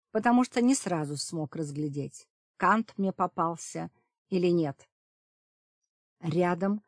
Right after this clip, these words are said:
колдун метнул киркой в голову второму магу, и тот упал сразу, едва ощутив почву под ногами. А Йоган оплошал. Он собирался напасть на третьего стража, но четвертый —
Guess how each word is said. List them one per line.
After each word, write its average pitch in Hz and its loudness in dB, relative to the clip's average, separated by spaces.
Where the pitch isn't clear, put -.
колдун 185 4
метнул 208 2
киркой 220 2
в 165 -4
голову 214 6
второму 214 2
магу, 143 -6
и 202 -2
тот 233 2
упал 220 2
сразу, 175 -2
едва 170 0
ощутив 151 -6
почву 220 -4
под 170 -8
ногами. 135 -6
А 175 -2
Йоган 196 0
оплошал. 160 -6
Он 220 6
собирался 220 2
напасть 214 0
на 220 0
третьего 214 -2
стража, 139 -8
но 190 2
четвертый — 220 0